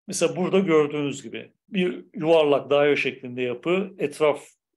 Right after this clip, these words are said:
taşla çevrilmiş. Ondan sonra tabii taşların bir kısmı falan kalmamış ama mesela Yahudilik çalışanlar, Mehmet Said, e, şimdi bizim Tuğrul veya diğer benim bildiğim, bilmediğim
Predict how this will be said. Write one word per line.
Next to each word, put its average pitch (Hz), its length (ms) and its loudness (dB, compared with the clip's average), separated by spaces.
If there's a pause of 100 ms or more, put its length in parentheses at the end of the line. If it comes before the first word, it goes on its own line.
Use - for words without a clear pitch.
(100)
taşla 131 520 -4 (100)
çevrilmiş. 120 920 -6 (640)
Ondan 135 400 -4
sonra 180 160 -12
tabii 180 140 -2
taşların 160 400 -2
bir 143 80 -14
kısmı - 240 -12
falan 147 260 0
kalmamış 147 480 -2
ama 240 440 -2 (880)
mesela 156 280 -6
Yahudilik 180 560 -2
çalışanlar, 180 680 0 (260)
Mehmet 185 380 -2
Said, 185 460 -2 (240)
e, 165 360 -4
şimdi 170 280 -8
bizim 165 260 -8
Tuğrul 165 500 -2
veya 156 260 4
diğer 156 520 0
benim 147 320 -10
bildiğim, 147 560 -12
bilmediğim 143 460 -6